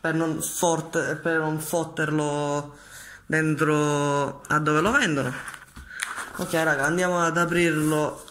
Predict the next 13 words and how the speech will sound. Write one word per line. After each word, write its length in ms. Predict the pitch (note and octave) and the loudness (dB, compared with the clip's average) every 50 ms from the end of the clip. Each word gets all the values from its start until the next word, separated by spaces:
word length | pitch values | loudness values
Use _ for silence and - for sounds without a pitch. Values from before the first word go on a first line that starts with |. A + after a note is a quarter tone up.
| - - - - - - | -20 -18 -18 -18 -14 -8
da 180 | - - D#3 D3+ | -2 -2 -2 -2
qua. 500 | - - - D#3+ D#3+ D3+ D3+ F3 G3 - - - - - - - - - - - - - - - - - - - - - - - - - - - - - - - - | -2 -4 -2 0 4 4 4 4 2 0 -2 -4 -4 -4 -6 -6 -8 -8 -10 -8 -8 -8 -8 -8 -8 -8 -10 -12 -12 -16 -16 -16 -16 -16 -16 -12 -10 -10 -10 -8 -4
Madonna, 380 | - D3+ C3+ C3+ D3 D3 C3+ | -4 -2 0 0 2 0 0
queste 300 | C#3+ C#3 C#3 C3+ - D#3+ | 0 0 0 0 0 0
cose 260 | D3+ E3 F3+ E3+ D3+ | 0 2 2 2 2
chiuse 300 | - - F3 D#3+ D#3 D#3 | 2 2 2 4 2 2
tipo 180 | B2+ D3+ C#3+ C#3+ | 2 0 0 0
fortissimo. 680 | B2+ - D3 D3 - - D3+ D3 - - D3+ D#3 D3+ - - - - - - - - - - - - - - - - - - - - - - - - - - - - - - - - - | -2 -2 -4 -2 -2 0 0 0 0 0 0 -2 -2 -6 -10 -14 -14 -16 -14 -14 -14 -14 -14 -16 -16 -10 -6 -4 -2 -2 -2 -4 -4 -8 -14 -18 -18 -20 -20 -16 -16 -16 -16 -16 -12 -6
Ok 220 | - E3+ E3 E3 | -4 -4 -2 -2
raga, 260 | D#3 D3 C3+ C3 C3 C#3+ | 0 0 0 2 2 2
andiamo 340 | D3+ E3+ F3 F3 E3+ D#3+ | 0 2 0 0 2 2
ad 120 | E3 E3+ F#3 | 2 2 2
aprirlo 520 | G#3 A3 A#3+ B3+ A#3+ F3+ D3 C3 C3 C#3+ | 2 2 4 4 4 4 2 0 -2 -4